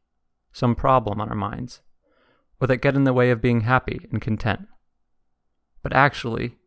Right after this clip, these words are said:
the things that are stopping us are all inside us. We can't let go of problems and be present.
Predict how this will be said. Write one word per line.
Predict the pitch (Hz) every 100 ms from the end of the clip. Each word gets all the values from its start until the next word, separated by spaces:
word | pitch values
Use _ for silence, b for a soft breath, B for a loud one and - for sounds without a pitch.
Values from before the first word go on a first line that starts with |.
| _ _ -
the |
things | - 147 151
that | 147 135
are |
stopping | - - 131 131 98
us | 104 - -
are | - 107
all | 110
inside | 110 107 110 107
us. | - - - _ _ _ _ b b b b
We | 131
can't | - 147 151
let | 135
go | 139
of | 123 -
problems | 127 120 117 113 - -
and | 110
be |
present. | 107 127 104 95 -